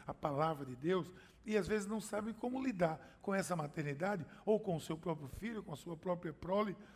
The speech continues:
de maneira que possa ser uma mãe sobrenatural. Essa é a mãe natural. E aí tem algumas lições que essas mães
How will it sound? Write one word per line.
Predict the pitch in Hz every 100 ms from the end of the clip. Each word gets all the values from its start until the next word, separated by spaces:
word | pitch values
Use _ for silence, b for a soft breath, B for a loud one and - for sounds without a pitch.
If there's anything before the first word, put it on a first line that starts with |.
| B B
de | 160
maneira | 226 208 202 208
que | -
possa | 175 190 190
ser | 170 - 156 151 B B
uma | 180 170
mãe | 151 156
sobrenatural. | - 165 160 156 160 185 135 127
Essa | - 196 202 - 202 B B -
é |
a | 175
mãe | 147 151
natural. | 165 170 175 139 123 B B B
E | 220
aí | 226 247
tem | 262
algumas | 285 262 277
lições | 254 240 - 220 240 190
que | 208
essas | 196 170
mães | 143 190 202